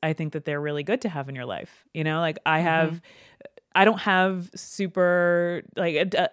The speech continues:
Speaker 1: I don't have a ton of close friends, but the ones I do have, I feel, all kind of make me better in different ways. And I appreciate them, and they're all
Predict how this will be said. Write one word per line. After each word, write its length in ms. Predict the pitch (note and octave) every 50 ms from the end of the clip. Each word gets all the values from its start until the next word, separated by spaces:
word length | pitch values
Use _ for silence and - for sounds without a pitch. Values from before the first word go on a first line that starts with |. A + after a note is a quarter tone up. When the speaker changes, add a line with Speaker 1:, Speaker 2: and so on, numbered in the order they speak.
| - - - - - - - _ -
Speaker 1:
I 60 | A3
don't 200 | A#3 C4+ C4 A#3+
have 280 | - - A#3+ G3+ A3 G#3+
a 60 | G#3
ton 240 | G3 - - F3+ E3+
of 120 | F3 E3+
close 260 | - F3 D#3 E3 - -
friends, 480 | - E3 D#3 E3+ G3+ B3 E4 E4+ -
but 180 | - - F#3 F3
the 100 | F3 E3
ones 280 | E3+ F3 F3 F3+ F3
I 100 | F3 D#3+
do 220 | D3+ - E3 E3 F3+
have, 300 | F3+ A3+ A3 A3+ A#3 A#3
I 80 | A3+ A3
feel, 340 | - - A#3 A#3 A#3 A3+ - -
all 260 | E3 D#3+ E3 E3 D#3+
kind 220 | - F#3+ E3 D#3+
of 240 | D#3 D#3 D3+ D3+ - _ _ - - - _ _ _ _ - - -
make 560 | F#3 F#3+ F#3 F3+ F3 E3+ E3 E3 D#3+ - -
me 200 | F3+ F3 E3+ E3+
better 340 | D#3+ - D#3+ D#3 D#3+ D#3+ E3+
in 120 | E3 D#3+
different 300 | D#3 E3 D3+ - D#3+ -
ways. 540 | - D3+ D3 D#3 F3 G#3 B3+ D4+ - - - _ _ _ _ _ _ _ _ _ D#3+
And 760 | E3+ E3+ E3 E3 D#3+ D#3+ D#3+ D#3+ D#3+ D3+ D3+ D#3 D3+ - - - _ _ -
I 680 | D#3+ D#3+ D#3 D#3 D#3 D#3 D#3 D#3 D#3 D3+ D3+ D3+ - - _ _ _ _ _
appreciate 600 | F3 D#3 - - A3+ A#3 B3 A#3 - G3+ E3+ E3
them, 200 | - E3+ D#3+ E3
and 100 | D#3+ D#3
they're 160 | D#3 D#3 - D#3+
all 460 | E3 E3+ E3 E3 E3 D#3+ D#3 D#3+